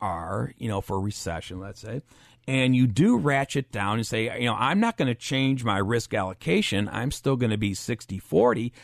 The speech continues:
but perhaps you're still a little bit, uh, aggressive if you think that's gonna do six to seven percent, when, when in reality, what if it only does four to five percent? Does that matter? Does,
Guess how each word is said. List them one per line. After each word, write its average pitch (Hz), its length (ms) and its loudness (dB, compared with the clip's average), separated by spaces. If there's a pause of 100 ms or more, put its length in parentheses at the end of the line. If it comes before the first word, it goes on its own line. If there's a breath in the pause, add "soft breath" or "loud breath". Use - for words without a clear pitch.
(200 loud breath)
but 165 260 2
perhaps 165 580 0
you're 127 140 -2
still 254 420 2
a - 80 0
little 147 300 2
bit, 131 280 0 (360 loud breath)
uh, 131 140 2
aggressive 127 680 0
if 123 160 -4
you 127 100 -2
think 143 320 -4
that's 139 260 -2
gonna 127 180 2
do 120 280 2 (140 loud breath)
six - 380 -4
to 123 100 -6
seven 131 300 0
percent, 156 520 -2
when, 123 220 -2
when 120 140 -2
in 117 180 -2
reality, 143 540 2 (180 loud breath)
what 139 180 2
if - 120 -2
it - 20 -2
only 143 200 2
does 123 200 2
four 98 280 -6
to 101 60 -6
five 131 360 2
percent? - 340 -14 (580 loud breath)
Does 135 340 0
that 147 340 -4 (180)
matter? 135 600 -4 (1120 soft breath)
Does, 123 240 -2